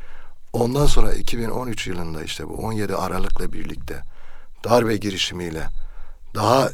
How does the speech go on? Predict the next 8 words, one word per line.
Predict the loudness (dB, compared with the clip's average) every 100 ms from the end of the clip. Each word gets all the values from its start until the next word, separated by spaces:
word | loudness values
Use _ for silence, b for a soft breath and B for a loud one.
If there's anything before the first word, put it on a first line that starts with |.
| -6
canavar, | -2 0 2 2 0 0 2 4 4 4
ejderha | 2 0 0 -2 -2 -2 -2
uyandı, | -4 -6 -6 -6 -6
biraz | -6 -8
kendini | -8 -8 -8 -10
gösterdi. | -10 -10 -10 -12 -10 2 4 B B B B B 0
Orada | 4 4 4
gördük. | -4 -6 -6 -6 -6